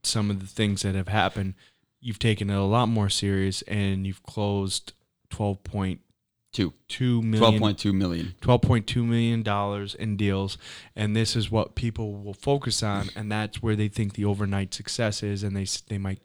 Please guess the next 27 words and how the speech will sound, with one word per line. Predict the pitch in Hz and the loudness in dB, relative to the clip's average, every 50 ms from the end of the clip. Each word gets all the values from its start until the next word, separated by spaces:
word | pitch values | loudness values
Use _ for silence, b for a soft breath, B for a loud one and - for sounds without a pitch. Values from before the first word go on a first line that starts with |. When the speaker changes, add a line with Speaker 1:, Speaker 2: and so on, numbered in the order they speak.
| _ _ _ | _ _ _
Speaker 1:
they, | - 104 98 - - | -8 -8 -8 -10 -12
you | - 113 110 | -14 -12 -12
know, | 98 95 101 | -10 -12 -8
and | 123 165 | -2 2
the | 202 | 4
young | 226 202 127 110 107 | 6 6 6 6 4
bucks, | 120 113 156 - - - | 4 2 2 0 -2 -4
they'll | 135 131 | -4 -2
come | - - 139 127 | -2 -2 -2 -2
up | - - | -2 -2
to | - 131 | -4 -4
you | 123 | -4
and | 143 156 | -4 -4
say, | - - | -6 -6
"Oh | - 175 185 | -6 -4 -4
my | 165 143 | -4 -4
God, | - - - 208 202 185 | -4 -6 -4 -4 -4 -4
you | - - | -4 -6
did | 160 175 208 208 | -4 -4 -4 -2
that. | 208 - 247 120 113 - - B B B B B B B | 0 0 2 2 0 0 -4 B B B B B B B
You | - 113 | -6 -4
know, | 107 117 | -2 0
you | 147 170 | 0 0
made | 185 185 - | 0 2 4
six | - 170 - 220 165 123 | 4 4 4 4 2 4
Speaker 2:
<laughs> | - | 6
Speaker 1:
fif-, | 226 233 226 - | 6 6 6 4